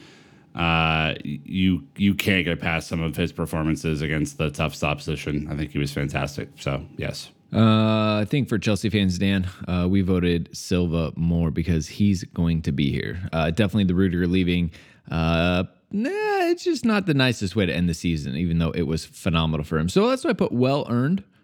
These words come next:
Speaker 2: all right, for him. But, uh, we move on to the future, which is not Antonio Rudiger. Uh, and at this point,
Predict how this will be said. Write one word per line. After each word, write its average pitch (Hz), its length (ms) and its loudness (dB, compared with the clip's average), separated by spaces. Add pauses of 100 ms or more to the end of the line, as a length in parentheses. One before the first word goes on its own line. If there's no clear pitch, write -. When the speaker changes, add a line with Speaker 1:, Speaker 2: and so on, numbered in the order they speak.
(160)
Speaker 2:
all 98 120 0
right, 110 260 0
for 127 140 0
him. 123 240 2
But, 95 380 2
uh, 92 200 2
we 117 120 4
move 143 200 4
on 120 340 0
to 113 160 -2
the 110 100 0
future, 107 440 -2
which 92 300 -2
is 104 180 0
not 139 240 0
Antonio 82 360 0
Rudiger. 58 380 -8 (460)
Uh, 120 460 2
and - 100 0
at 151 120 0
this 202 140 2
point, 107 420 -2